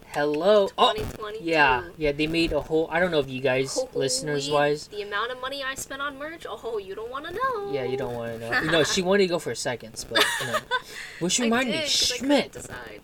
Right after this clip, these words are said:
Speaker 1: where is my headband? Damn.
Speaker 2: Yeah, you don't know where it is?
Speaker 1: Yeah.
Speaker 2: Uh, 'cause I was like,
Speaker 1: No,
Speaker 2: there
Speaker 1: I, I
Speaker 2: was
Speaker 1: brought
Speaker 2: only
Speaker 1: it. I definitely brought it
Speaker 2: Oh, you
Speaker 1: with me,
Speaker 2: took it
Speaker 1: like,
Speaker 2: home?
Speaker 1: to, yeah, to my house. But I'm like,
Speaker 2: Oh,
Speaker 1: "Where the hell is
Speaker 2: no.
Speaker 1: it?"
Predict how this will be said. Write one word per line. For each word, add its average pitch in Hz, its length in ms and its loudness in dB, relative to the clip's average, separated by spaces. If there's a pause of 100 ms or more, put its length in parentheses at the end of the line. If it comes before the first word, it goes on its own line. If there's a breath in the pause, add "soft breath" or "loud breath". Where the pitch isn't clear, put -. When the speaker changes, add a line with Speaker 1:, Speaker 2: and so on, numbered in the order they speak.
Speaker 1:
where 147 200 6
is 196 220 2
my 139 160 -4
headband? 131 480 -4 (540)
Damn. - 160 -12
Speaker 2:
Yeah, 294 120 -2
you 269 120 -4
don't 302 100 -4
know 330 100 -4
where 339 140 0
it 285 60 -4
is? 349 280 -6
Speaker 1:
Yeah. 151 280 4
Speaker 2:
Uh, 139 60 -6 (140)
'cause - 200 -10
I 277 100 0
was 285 100 -6
like, 247 140 0
Speaker 1:
No, 233 80 4
Speaker 2:
there 175 80 8
Speaker 1:
I, 208 80 8
I 160 80 4
Speaker 2:
was 170 80 4
Speaker 1:
brought 135 240 6
Speaker 2:
only 120 140 -4
Speaker 1:
it. - 140 -12
I 143 60 0
definitely 143 360 -2
brought 117 240 -6
it 117 140 -10
Speaker 2:
Oh, - 40 -10
you 135 80 -2
Speaker 1:
with 117 160 -2
me, 123 120 -10
Speaker 2:
took 123 100 -6
it - 20 -4
Speaker 1:
like, 120 140 -2
Speaker 2:
home? 107 220 -10
Speaker 1:
to, 131 220 -10
yeah, 120 220 -6
to - 100 -10
my 117 80 -10
house. 117 240 -10
But 127 100 -8
I'm 123 80 -8
like, - 160 -4
Speaker 2:
Oh, 113 40 -8
Speaker 1:
"Where 131 100 -4
the 202 80 -4
hell 240 300 2
is 240 140 2
Speaker 2:
no. 233 60 2
Speaker 1:
it?" 262 120 -2